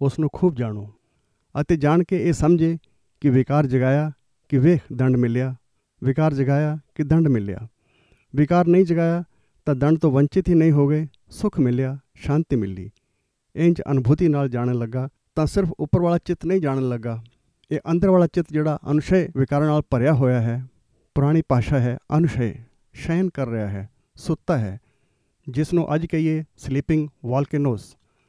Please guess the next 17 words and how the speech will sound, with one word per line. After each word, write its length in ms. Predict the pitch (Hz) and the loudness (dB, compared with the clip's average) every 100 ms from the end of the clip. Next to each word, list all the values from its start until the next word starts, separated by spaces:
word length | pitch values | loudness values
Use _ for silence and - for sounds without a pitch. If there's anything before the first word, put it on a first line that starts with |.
| _ _ _ - | _ _ _ -6
ਸਾਡੇ 400 | - 147 180 - | -2 0 -2 -2
ਇੰਨੇ 260 | 156 180 175 | 2 2 2
ਗਹਿਰੇ 300 | 139 170 170 | 2 2 0
ਗਹਿਰੇ 240 | 156 165 | 0 -2
ਸੰਸਕਾਰ, 580 | 151 147 - 156 160 160 _ 117 | -2 -4 -2 -4 -4 -6 _ -6
ਵਿਕਾਰ 480 | 127 - 147 151 - - | -4 -2 -2 -2 -6 -6
ਅੰਤਰ 280 | 139 143 151 | -6 -2 0
ਮਨ 220 | 143 143 | 0 0
ਦੀਆਂ 220 | 143 147 135 | 0 -2 0
ਗਹਿਰਾਈਆਂ 480 | 123 131 143 147 | 0 0 0 0
ਵਿੱਚ 140 | 139 - | -2 -4
ਦੱਬੇ 260 | 120 123 143 | -8 -4 -2
ਪਏ 200 | 139 135 | -2 -2
ਹਨ 240 | 123 131 139 _ _ _ _ _ _ _ - | 0 -2 -6 _ _ _ _ _ _ _ -10
ਅਤੇ 220 | 135 160 - | -4 -4 0
ਇਸ 280 | 165 - - | 0 0 -6
ਚਿੱਤ 160 | 160 | -8